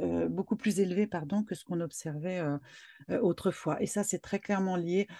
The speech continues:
au, euh, aux changements environnementaux, climatiques et au, au changement, euh, d'occupation des sols. Donc, je finirai juste avec cette diapo et ce qui, euh,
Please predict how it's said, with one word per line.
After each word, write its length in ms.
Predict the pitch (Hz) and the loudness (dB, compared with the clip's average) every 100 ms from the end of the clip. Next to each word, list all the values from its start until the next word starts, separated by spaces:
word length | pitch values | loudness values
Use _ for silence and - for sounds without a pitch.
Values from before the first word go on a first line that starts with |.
| - - - | -20 -18 0
au, 240 | 175 180 | 4 6
euh, 220 | 165 160 | 6 6
aux 100 | 185 | 4
changements 480 | - 185 170 165 190 | 2 -4 -4 -2 -2
environnementaux, 800 | 180 175 160 170 165 156 - 190 | 0 -2 -2 0 2 0 0 -6
climatiques 720 | - 170 165 160 - 202 - | -4 -6 -2 -2 -2 -6 -4
et 80 | 165 | -4
au, 240 | 156 113 156 | -2 0 0
au 80 | |
changement, 560 | 156 160 151 160 170 170 | -2 -2 -2 -2 -2 -2
euh, 340 | 156 139 156 | -2 -2 -2
d'occupation 600 | - 156 - 160 156 - | -2 -2 -4 -4 -4 -4
des 160 | 160 147 | -4 -4
sols. 280 | - - - _ _ _ _ _ _ _ _ _ _ _ _ - - _ - | -6 -8 -10 _ _ _ _ _ _ _ _ _ _ _ _ -20 -20 _ 0
Donc, 160 | 202 214 | 6 8
je 80 | 240 | 8
finirai 400 | - 262 262 269 | 12 12 12 8
juste 260 | 285 - | 4 -2
avec 140 | 226 - | -8 -6
cette 200 | 226 185 | -8 -4
diapo 520 | 220 214 - 262 - | -4 -4 0 2 2
et 120 | 196 | 0
ce 180 | - 190 | -2 -6
qui, 420 | 185 - 233 233 | -6 -6 0 2
euh, 220 | 196 185 | 4 4